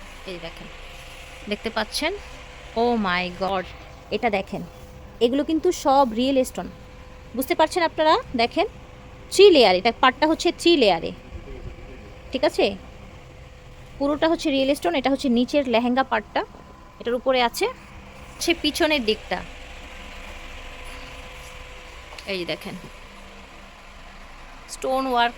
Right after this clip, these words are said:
করা all over দেখেন, মাশাআল্লাহ। একেবারে ফ্লোর টাচ টেল কাট হবে, ওকে? আসসালামু আলাইকুম, চলে এসেছি আজকে আমরা জান্নাত মার্কে।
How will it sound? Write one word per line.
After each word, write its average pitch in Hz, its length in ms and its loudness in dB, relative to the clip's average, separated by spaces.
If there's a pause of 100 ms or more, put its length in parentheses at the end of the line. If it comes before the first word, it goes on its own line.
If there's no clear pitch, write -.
(120)
করা 233 200 2 (1000)
all 240 120 4 (100)
over 226 240 2 (120)
দেখেন, 180 240 -8 (640)
মাশাআল্লাহ। 170 440 -4 (840)
একেবারে 302 260 6 (100)
ফ্লোর 294 200 6 (100)
টাচ 339 180 8 (260)
টেল 277 240 6
কাট 240 220 6
হবে, 170 180 -2 (140)
ওকে? 302 160 6 (960)
আসসালামু 302 360 4
আলাইকুম, 269 300 4 (180)
চলে 330 220 8
এসেছি - 180 2 (120)
আজকে - 200 -2 (120)
আমরা 359 240 8 (420)
জান্নাত 320 600 6 (260)
মার্কে। 220 360 6